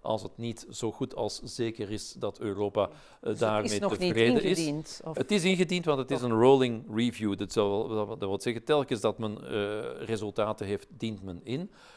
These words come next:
Speaker 1: Europa kan vragen stellen, daar moet dan geantwoord worden door het bedrijf. Dus dat is een proces van, ja, effectief communicatie. Vanaf het moment dat al die vragen beantwoord zijn op een bevredigende manier,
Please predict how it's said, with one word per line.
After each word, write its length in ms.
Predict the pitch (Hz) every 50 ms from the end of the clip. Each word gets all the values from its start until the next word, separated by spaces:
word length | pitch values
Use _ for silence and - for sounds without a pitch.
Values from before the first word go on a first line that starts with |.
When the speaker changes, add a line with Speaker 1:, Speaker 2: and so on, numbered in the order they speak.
| - - _
Speaker 1:
Europa 420 | - 123 117 110 120 120 117 120
kan 200 | 110 - 104 92 92
vragen 380 | 95 101 104 120 143 139 156
stellen, 380 | 143 - - 147 143 143 139 147 - -
daar 240 | - - 117 113
moet 120 | 107 110 101
dan 160 | 107 104 101
geantwoord 500 | - - - 107 117 - 120 120 113 -
worden 260 | - 120 117 113 110
door 140 | 113 117 113
het 120 | 113 107
bedrijf. 380 | 107 110 92 98 110 107 120 120
Dus 120 | - 120
dat 220 | 107 107 101 98 104
is 100 | 110 92
een 120 | 107 98
proces 460 | - - 104 95 - - 107 - - -
van, 260 | - 107 98 98 98
ja, 280 | - - 90 92 117 - - _ _ _ _
effectief 500 | - 110 - 107 101 - - 120 139 -
communicatie. 840 | - 120 117 113 107 101 95 - - 101 98 113 - - - 160 - - - - - - _
Vanaf 220 | - 110 113 117
het 100 | 113 -
moment 220 | 123 110 110 113
dat 160 | 110 101 95 -
al 160 | 123 127 120
die 120 | 123 113
vragen 320 | 95 101 110 101 107 101 90
beantwoord 540 | 104 92 - 104 113 107 - 113 107 -
zijn 200 | - - 107 104
op 120 | 104 101 -
een 120 | 107 101
bevredigende 560 | 90 98 - - 104 117 143 143 135 131 113
manier, 360 | 101 98 95 95 104 110 123